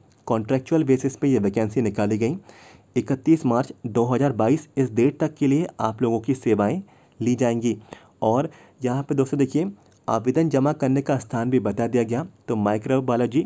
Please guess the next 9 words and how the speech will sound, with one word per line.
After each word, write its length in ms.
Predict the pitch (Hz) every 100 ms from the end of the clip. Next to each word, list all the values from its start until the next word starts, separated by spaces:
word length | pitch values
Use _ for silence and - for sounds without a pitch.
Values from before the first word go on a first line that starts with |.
| - 131
जो 80 | 117
डिपार्टमेंट 580 | 139 110 107 117 110
है 120 | 127 -
जीएमसी 520 | 107 104 110 110 110 143
इंदौर 280 | 127 120
में, 200 | 117 156 202 - - -
यहाँ 180 | 113 117
पे 120 | 117
जाके 340 | 127 104 104